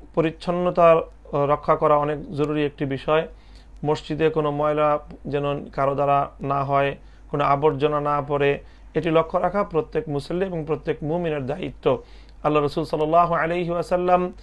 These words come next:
মসজিদ পবিত্র রাখাকে, মসজিদ পরিচ্ছন্ন করাকে অনেক ফজিলতের আমল বলে আখ্যায়িত করেছেন।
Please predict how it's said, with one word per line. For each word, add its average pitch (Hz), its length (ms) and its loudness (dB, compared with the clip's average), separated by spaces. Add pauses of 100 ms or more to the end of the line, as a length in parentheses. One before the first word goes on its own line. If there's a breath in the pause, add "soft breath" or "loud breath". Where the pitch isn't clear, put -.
(360 soft breath)
মসজিদ 180 540 0 (120)
পবিত্র 190 520 -2
রাখাকে, 160 460 0
মসজিদ 156 400 -4 (120)
পরিচ্ছন্ন 185 640 -2
করাকে 160 600 0 (340 soft breath)
অনেক 180 220 0
ফজিলতের 185 460 0
আমল 160 340 -2
বলে 143 180 -2
আখ্যায়িত 147 400 -2
করেছেন। 147 540 0